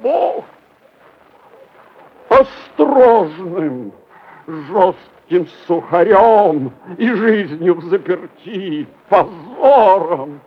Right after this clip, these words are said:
ужасом, трудом этапного пути я вас старался напугать. Не испугались вы, и хоть бы мне не удержать на плечах головы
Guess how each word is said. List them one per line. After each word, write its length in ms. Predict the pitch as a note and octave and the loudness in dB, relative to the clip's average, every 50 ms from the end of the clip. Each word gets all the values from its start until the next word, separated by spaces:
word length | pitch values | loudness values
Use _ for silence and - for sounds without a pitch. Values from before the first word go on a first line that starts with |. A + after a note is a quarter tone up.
| _ - A3 F#3+ - | _ -20 -18 -12 -2
ужасом, 920 | F#4 F#4+ F4+ F4+ F4 D#4 C#4+ A#3 A3+ A#3 G#3 E3+ E3 - - A3 A3 G3+ G3 - - - | 2 4 6 6 6 4 2 0 -2 -4 -6 -6 -8 -10 -6 -6 -6 -6 -6 -12 -12 -10
трудом 840 | C#4 B3+ C4 C4 C4+ G#3+ G#3+ C#4+ C4 C4 C4 B3 B3 A3+ A3 A3+ - - - | -6 -2 -2 -2 -2 0 2 4 6 6 6 6 6 4 2 0 -6 -6 -4
этапного 920 | A#3 B3 B3 - G#3+ G#3 A3 A#3 G#3 F#3 - - - - G#3+ E3+ E3 E3+ | -4 -4 -2 0 2 4 4 4 2 0 -4 -10 -14 -10 -8 -6 -6 -6
пути 840 | - - - D3+ D3+ - _ _ - D4+ D4+ C#4+ C#4 C4+ B3 A#3 G3 - _ _ _ _ _ _ _ _ _ _ _ _ _ _ - | -8 -10 -14 -16 -16 -16 _ _ -10 -8 -6 -6 -6 -8 -10 -10 -12 -14 _ _ _ _ _ _ _ _ _ _ _ _ _ _ -12
я 240 | G3+ G#3+ G#3+ G#3 G#3 | -6 -2 0 2 2
вас 200 | F#3+ E3+ D#3 C#3 - - _ _ - | 0 -2 -4 -6 -12 -18 _ _ -8
старался 800 | F3+ D#3+ D3 E3 D#3+ D#3+ D3+ C3 B2 - - _ _ - D#3+ C#3+ | -8 -6 -6 -6 -8 -8 -10 -14 -16 -20 -20 _ _ -20 -18 -16
напугать. 500 | D3+ - - - D#3+ F3 D#3+ F3 G3 - _ _ _ _ _ _ _ _ _ _ _ _ _ - - - - - _ _ _ _ _ _ _ _ _ _ _ _ _ _ | -18 -18 -18 -18 -18 -12 -12 -12 -12 -12 _ _ _ _ _ _ _ _ _ _ _ _ _ -18 -18 -18 -20 -20 _ _ _ _ _ _ _ _ _ _ _ _ _ _
Не 320 | - C4+ D4+ D4+ D4 D4 C4 | -10 -8 -4 -2 2 2 2
испугались 1400 | - - - A3 - A3+ B3+ F#3 - - - - _ - E4 D4 - - - F4 E4 E4 D#4+ D#4 D4+ C#4+ C4+ A3 - - - E4+ F#4 - | 2 0 -6 -10 -10 -10 -14 -16 -18 -20 -20 -20 _ -8 -8 -6 -2 2 4 6 6 6 4 4 0 -6 -14 -14 -18 -20 -20 -14 -6 0
вы, 460 | F#4 F4+ F4 F4+ F4 D#4+ D4 A#3 - - _ - - - - - - - - - _ _ - | 2 2 2 2 0 -4 -8 -12 -12 -14 _ -20 -20 -20 -20 -20 -20 -20 -20 -20 _ _ -10
и 160 | A#3 B3 D#4 | -8 -8 -8
хоть 360 | C4 - - A#3+ C4 F#3+ - | -8 -10 -8 -8 -8 -8 -10
бы 240 | D#3+ B2 C#3+ F3+ A3+ | -10 -2 2 2 2
мне 340 | B3 C4 A3+ C4 C4+ C#4 C4 | 2 4 4 4 4 4 4
не 140 | B3+ B3+ C4 | 2 0 0
удержать 800 | C4+ C4+ A3+ - C4+ C4 A#3 A#3 G#3+ F3 F#3 A#3 A#3 A#3+ A3+ - - - - - | 0 0 0 0 0 0 0 -2 -6 -2 2 4 4 4 4 0 -8 -20 -8 -2
на 140 | C#3+ F#3 - | -2 -2 -2
плечах 680 | - - - G3+ A3+ A3+ - - - D3 D#3+ D#3+ - C3 | -2 -2 0 2 2 2 2 -2 -2 -2 -2 -2 -2 -2
головы 680 | A2 D3+ C#3+ C#3+ B2 C3 G3+ D4+ E4 E4 D#4 B3+ E3+ | -2 -2 0 0 0 -2 -2 0 0 0 0 0 -2